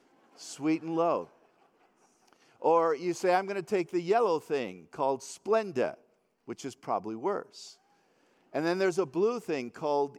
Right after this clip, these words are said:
Equal, which <laughs> is equal to I don't know what.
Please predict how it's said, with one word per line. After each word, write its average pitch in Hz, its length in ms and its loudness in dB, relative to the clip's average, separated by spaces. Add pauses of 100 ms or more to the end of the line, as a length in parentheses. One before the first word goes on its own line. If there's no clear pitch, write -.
Equal, 185 640 -4 (100)
which 131 360 -4
<laughs> - 40 -2
is 127 280 -2
equal 156 380 -4
to 135 200 -6
I 156 140 0
don't 117 200 -2
know 110 160 -6
what. - 380 -8